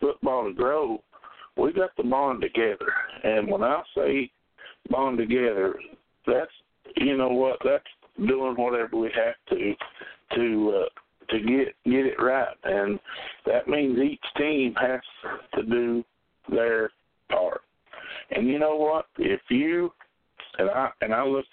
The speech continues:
at this, and I've been on every side of the situation, I think, since women, since I've been in women's football. But if you don't have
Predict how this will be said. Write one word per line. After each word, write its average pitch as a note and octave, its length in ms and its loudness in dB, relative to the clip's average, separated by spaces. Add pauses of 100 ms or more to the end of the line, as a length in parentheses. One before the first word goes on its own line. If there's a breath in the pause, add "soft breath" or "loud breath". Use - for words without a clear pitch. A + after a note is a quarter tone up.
at C#3+ 60 2
this, C#3 240 0
and A#2 120 -2
I've B2+ 180 0
been C3 320 0 (520 loud breath)
on A#2 240 2
every C#3 280 2 (100)
side C#3 240 2
of B2+ 140 -6
the D#3 140 2
situation, B2+ 720 0 (380 loud breath)
I A#2 240 0
think, B2 260 -2 (120)
since A2+ 220 -2
women, A#2+ 360 0 (160)
since A#2+ 220 0
I've A#2+ 140 0
been B2 180 0
in A#2 200 0
women's A2+ 400 -2
football. - 480 -2 (1300 loud breath)
But B2+ 160 0
if G#2 160 -4
you C#3+ 440 0
don't F3 300 -2 (120)
have A#2 440 0